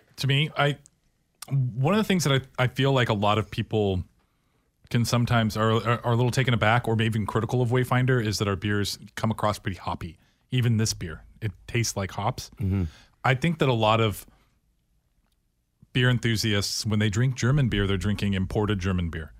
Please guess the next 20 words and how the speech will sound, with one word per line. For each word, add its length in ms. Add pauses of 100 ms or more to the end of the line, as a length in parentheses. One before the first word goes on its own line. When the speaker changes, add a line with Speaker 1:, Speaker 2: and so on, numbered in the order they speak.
(440)
Speaker 1:
And 260
what 160
really 360
blew 260
my 240
mind 480 (420)
studying 420
over 160
there 320 (100)
and 160
drinking 400
not 180
just 160
German 220
beer, 140
but 120
Belgian 280
beer 120
too, 320
is 240